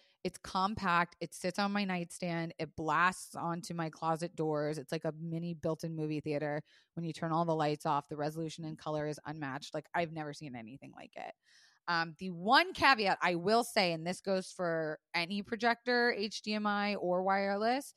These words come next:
is that Netflix has a, um, it's not a, uh, thing with projectors. It's a thing with Apple where they don't allow you to AirPlay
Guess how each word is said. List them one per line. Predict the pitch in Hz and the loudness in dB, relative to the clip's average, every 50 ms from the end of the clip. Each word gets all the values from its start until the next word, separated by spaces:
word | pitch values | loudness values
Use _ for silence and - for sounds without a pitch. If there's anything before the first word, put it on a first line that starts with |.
| - - - - - _ - | -20 -20 -20 -20 -20 _ -4
is | 196 190 151 | -4 -2 2
that | 190 185 175 170 170 170 - - | 4 6 6 8 6 4 2 0
Netflix | 180 180 185 185 180 - - 226 220 208 - - - | -2 -2 0 0 0 0 0 0 0 0 -2 -6 -12
has | - - 185 175 180 180 175 175 - - | -6 -2 -2 0 0 0 -2 -4 -6 -4
a, | 160 170 165 156 156 156 160 160 151 160 - _ _ _ _ _ _ _ _ _ - 165 | -2 0 0 0 0 0 -2 -2 -4 -6 -8 _ _ _ _ _ _ _ _ _ -4 -2
um, | 165 160 156 160 156 151 - - | 0 0 0 -2 -4 -6 -6 -8
it's | 175 - - | -8 -8 -6
not | 190 185 185 180 190 202 208 208 - _ _ _ _ - 185 | -2 0 2 4 4 4 4 2 0 _ _ _ _ -4 -2
a, | 180 170 170 165 160 165 156 - - | 0 0 0 0 -2 -2 -4 -4 -4
uh, | 160 160 147 147 - | -2 -2 -2 -2 -4
thing | - 175 170 165 | -4 -4 -4 -4
with | 156 147 143 - | -6 -8 -6 -6
projectors. | - 156 147 160 160 - - 220 220 220 208 - | -6 -2 -2 -2 -2 0 0 -2 -2 -2 -2 -4
It's | - 170 - 175 | -8 -8 -4 -4
a | 160 151 156 151 | -2 -2 -2 -2
thing | - - 170 160 156 | -4 -6 -8 -8 -6
with | 156 147 - - | -8 -10 -10 -8
Apple | 127 143 147 156 - 196 196 202 185 | -6 -4 -4 -4 -2 -2 -2 -2 -2
where | 170 165 160 | -2 -2 -2
they | 156 160 160 | -2 -2 -2
don't | 160 165 165 - | -2 -4 -4 -6
allow | 156 160 160 156 151 | -6 -6 -4 -4 -4
you | 156 147 151 151 | -4 -4 -8 -10
to | - - - _ - | -12 -14 -16 _ -8
AirPlay | 160 156 156 156 151 - - 165 151 120 110 110 104 117 120 123 | -6 -4 -4 -4 -6 -8 -10 -8 -6 -6 -4 -6 -6 -8 -8 -12